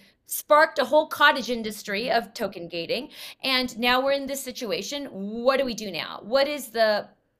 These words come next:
what is the goal? Is the goal to get at the top and try to, like, acquire everybody else or squash everybody else or be in a feature race with everybody else in order to stay on top? No, like, that's not the way I wanna spend my one and only existence.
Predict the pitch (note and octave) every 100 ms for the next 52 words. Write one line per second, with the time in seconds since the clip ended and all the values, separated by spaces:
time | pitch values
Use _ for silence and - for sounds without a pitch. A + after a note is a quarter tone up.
0 | - C4+ C#4+ A#3 A3+ A3 F3 - G3 A3
1 | B3 B3+ A3+ A3 A#3 A#3 A3+ A#3 B3 A#3
2 | G#3+ G#3+ G#3 G3+ G3 F#3 - - - G#3+
3 | C4 B3+ B3+ A#3+ A#3+ A3+ A3+ A3+ A#3 B3
4 | A3+ G#3 A3+ A3 - B3+ A#3+ A3+ A3 A3
5 | C4+ C4+ F#3 E3+ - - F#3+ C4+ C#4 A3+
6 | A3 C4+ E4 D4 C#4 C#4 D4+ B3 A3+ B3
7 | A#3 A#3 A3 A3 B3+ A#3 G#3+ A3+ A#3 -
8 | A3 G#3 G#3 G#3+ C4 - _ _ _ _
9 | _ _ _ E3+ F#3+ F#3+ G#3 C4+ F4+ G#4
10 | _ _ - A3 G#3+ - A3+ C4 C#4 A#3+
11 | B3+ B3+ B3 B3 - A#3+ B3+ A#3 G3 G#3+
12 | A#3 A#3 B3 A#3+ G#3 G3 A3 - E4 F#4
13 | G4+ - -